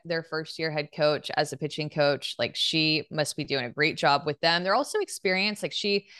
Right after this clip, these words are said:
takes in a staff that has thrown, um, or at least a few of them that I've seen. I haven't, like, tracked everything along the way, but a few of the names that I've popped up, I'm like, "Yes, that experience. I've seen that name before." Um, and they had good stuff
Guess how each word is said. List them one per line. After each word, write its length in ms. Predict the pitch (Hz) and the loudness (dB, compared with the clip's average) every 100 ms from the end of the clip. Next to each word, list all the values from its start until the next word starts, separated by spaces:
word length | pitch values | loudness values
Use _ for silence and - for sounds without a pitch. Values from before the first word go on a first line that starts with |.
| - _ | -20 _
takes 260 | - 185 - | 0 0 2
in 100 | 180 | 2
a 60 | |
staff 500 | 156 - 170 175 175 - | 2 2 4 4 2 0
that 100 | 156 | 0
has 160 | 151 | -2
thrown, 420 | - 160 156 147 - - | -2 -2 -2 -6 -12 -6
um, 300 | 147 131 127 | -2 -2 0
or 80 | - | 4
at 60 | 190 | 4
least 180 | 180 | 4
a 60 | 147 | 0
few 180 | 180 175 | 0 0
of 80 | 165 | 2
them 180 | 147 | 0
that 80 | 143 | 2
I've 120 | 143 | -2
seen. 120 | - 143 | -2 -2
I 40 | |
haven't, 220 | 156 156 | -2 -2
like, 140 | 131 90 | -4 -8
tracked 460 | - 147 139 - - | 0 2 2 0 -2
everything 640 | 151 139 151 151 160 151 | -2 -2 -4 0 0 0
along 280 | 151 147 147 | 0 0 0
the 60 | 139 | 0
way, 380 | 131 147 208 180 | 0 4 4 4
but 180 | 151 - | 2 2
a 40 | - - - | -6 -20 -2
few 100 | 190 | 2
of 20 | |
the 80 | 175 | 2
names 240 | 170 175 | 2 2
that 80 | 180 | 0
I've 120 | 151 | 0
popped 220 | 147 143 | -2 -2
up, 120 | 147 143 | -2 -4
I'm 60 | |
like, 240 | 139 123 - | -8 -10 -4
"Yes, 380 | 156 139 - - | 0 0 0 -2
that 200 | 151 - _ | 0 0 _
experience. 720 | - 131 - 175 175 175 165 139 | -12 -10 -6 0 2 2 0 -4
I've 100 | - | -4
seen 240 | - 170 | -4 0
that 180 | 160 - | 0 0
name 240 | 160 156 | -2 -2
before." 580 | 151 - 151 151 147 143 - - _ | -4 -2 2 6 4 2 -10 -20 _
Um, 240 | 151 139 - | 2 2 2
and 180 | 165 | 2
they 80 | 165 | 2
had 160 | 175 175 | 2 0
good 120 | 165 | -4
stuff 240 | - 160 | 0 0